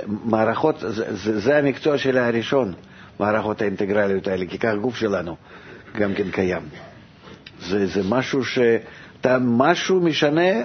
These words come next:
זה כמו הבונים, אה, מהקלפים, כן? ככה, או מדומינו, ב-, בונים כאלה דברים, ו-, וזהו, זהו. כן. ככה זה. מאוד מאוד מסוכן. לכן בטוח שהעולם,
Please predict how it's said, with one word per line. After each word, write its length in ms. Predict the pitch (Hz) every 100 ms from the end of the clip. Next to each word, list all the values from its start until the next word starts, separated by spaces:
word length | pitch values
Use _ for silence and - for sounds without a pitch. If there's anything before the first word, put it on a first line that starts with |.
| - 131
זה 180 | 135
כמו 360 | 139 151 156 147
הבונים, 920 | 143 131 - - - 120 131 131 131
אה, 500 | 117 135 127 127 120
מהקלפים, 1200 | 117 127 127 120 113 - - 117 110 127 135 185
כן? 220 | 131 147 156 156 - - - - 117
ככה, 380 | 135 135 127 117
או 280 | 113 113 113
מדומינו, 880 | 113 107 120 170 175 165 160 151 139
ב-, 240 | 135 135
בונים 260 | 135 135 127
כאלה 260 | 131 127
דברים, 460 | 120 117 117 113 113
ו-, 320 | 117 113 107 107
וזהו, 500 | 110 110 113 101 101
זהו. 340 | 101 98 95 - - - - - - - -
כן. 160 | 113 - - - - - - - - - - - -
ככה 260 | 101 104 85
זה. 160 | 71 - - - - - - -
מאוד 540 | 92 98 - 135 156 135
מאוד 320 | 120 110 107
מסוכן. 440 | 104 - 104 78 - - - - - - - - -
לכן 360 | 101 123 117 101
בטוח 540 | 98 170 214 226 160
שהעולם, 760 | - 151 139 131 127 127 120